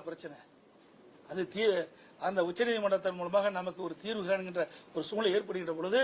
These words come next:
அதை முறைப்படுத்த முடிய-, முறைப்படுத்த காலம் செய்த கா-, காலதாமம் செய்த காலத்துல இருபத்தி ரெண்டு நாட்கள் நாடாளுமன்றத்தை முடக்கணுங்க. ஒரு நாள் உங்களால நாடா-, நாடாளுமன்றத்தை முடக்க முடிஞ்சுதா?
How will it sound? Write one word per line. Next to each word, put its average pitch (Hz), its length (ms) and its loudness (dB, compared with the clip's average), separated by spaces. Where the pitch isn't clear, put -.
அதை 156 120 -6
முறைப்படுத்த 180 500 -4
முடிய-, 160 200 -2
முறைப்படுத்த 190 460 0
காலம் 208 360 4
செய்த 175 260 -6
கா-, 165 120 -6
காலதாமம் 190 460 2
செய்த 170 220 -6
காலத்துல 175 320 -4
இருபத்தி 247 400 4
ரெண்டு 214 180 -4
நாட்கள் - 360 -2
நாடாளுமன்றத்தை 320 680 4
முடக்கணுங்க. 247 380 -4
ஒரு 277 240 4
நாள் 302 220 2
உங்களால 269 320 2
நாடா-, 247 200 2
நாடாளுமன்றத்தை 240 400 2
முடக்க 233 220 -6
முடிஞ்சுதா? 214 340 -8